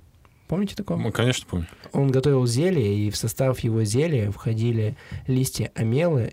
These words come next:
Speaker 1: и слюна, внимание, летучей мыши.
Speaker 2: Вау. Серьезно?
Speaker 1: Реально.
Speaker 2: Вау.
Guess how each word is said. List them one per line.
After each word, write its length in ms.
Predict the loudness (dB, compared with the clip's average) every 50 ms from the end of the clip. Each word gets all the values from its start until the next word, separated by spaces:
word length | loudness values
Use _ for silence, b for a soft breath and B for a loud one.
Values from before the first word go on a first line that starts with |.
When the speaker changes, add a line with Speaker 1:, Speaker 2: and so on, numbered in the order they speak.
| -8 _ _
Speaker 1:
и 380 | -4 -2 0 0 0 0 -2 -4 -6
слюна, 560 | -8 -4 -2 0 0 2 0 0 -2 -4 -8 -12 -12 -6 -2
внимание, 420 | 0 0 2 2 2 2 0 0 0
летучей 380 | -2 -2 0 0 -2 0 0 0
мыши. 280 | 0 0 -2 -4 -8 -14 -18 _ -6
Speaker 2:
Вау. 300 | -4 -2 -2 -2 -4 -8 _ _ _ _ _ _ _ _ _ _ _ 0
Серьезно? 440 | 2 4 4 4 2 2 -2 -4 -6 -4
Speaker 1:
Реально. 460 | -2 0 2 2 0 0 -2 -4 -6 -10 _ _ _ _ -10
Speaker 2:
Вау. 360 | -8 -6 -8 -8 -8 -12